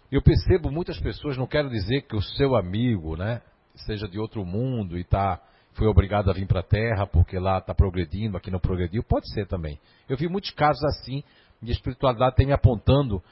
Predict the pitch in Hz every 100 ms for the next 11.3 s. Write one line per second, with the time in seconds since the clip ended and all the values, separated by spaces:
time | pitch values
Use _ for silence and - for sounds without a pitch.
0 | _ - 113 123 120 104 123 120 156 175
1 | - 117 98 98 - 101 123 160 - 214
2 | 208 196 - 156 147 131 120 90 113 131
3 | - 78 - 98 85 76 78 110 87 _
4 | _ _ _ _ _ _ 82 82 82 82
5 | 85 87 98 95 - 92 - - - 117
6 | - - - - 110 117 110 95 92 107
7 | - 87 110 101 - - _ _ - 87
8 | 95 80 - - 107 - 78 - 117 92
9 | - _ 82 - 110 92 - 85 92 67
10 | 64 _ 90 85 - 82 85 101 98 104
11 | 87 104 101